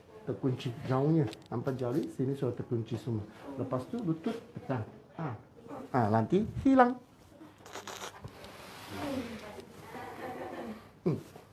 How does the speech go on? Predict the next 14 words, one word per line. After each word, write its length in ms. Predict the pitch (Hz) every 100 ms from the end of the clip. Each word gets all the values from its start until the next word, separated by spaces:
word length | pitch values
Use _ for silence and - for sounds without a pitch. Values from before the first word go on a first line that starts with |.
| - - - - - - - -
Relax, 320 | 151 147 175 165
kakak. 320 | 151 131 127 - - - - - - - 202 202 - - 202 - - - - - - - - -
Atas. 420 | 240 - 403 403 - - - - - - - -
Tembus. 460 | 139 123 110 - - - - - - - - -
Hmm. 320 | 494 370 - - - - 156
Wah, 260 | 135 117 -
bangga 240 | 113 135
bunyi, 400 | 123 127 139 131
ya. 80 | 139 170
Pi, 240 | - 147
ya, 80 | 160
pi, 200 | - - 139
ya. 120 | 175 - - - - -
Hmm. 200 | 453